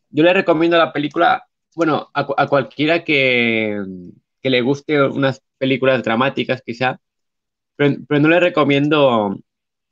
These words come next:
no le recomiendo esta película a alguien que no, bueno, a ver, yo no estoy muy acostumbrado tampoco, pero bueno, a, a,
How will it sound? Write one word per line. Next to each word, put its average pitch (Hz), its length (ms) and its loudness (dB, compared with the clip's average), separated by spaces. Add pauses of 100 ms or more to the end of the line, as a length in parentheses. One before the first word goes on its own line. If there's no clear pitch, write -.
(340)
no 165 100 2
le 196 60 2
recomiendo 185 380 2
esta 185 220 -2
película 170 280 0
a 175 40 2
alguien 170 220 -2
que 151 100 -4
no, 139 640 0
bueno, 139 180 2
a 143 40 0
ver, 139 220 -2
yo 156 100 0
no 185 60 0
estoy 190 180 0
muy 175 100 0
acostumbrado 143 520 -2
tampoco, 135 440 -4
pero 123 160 -2
bueno, 117 160 -2
a, 117 60 2
a, - 300 -2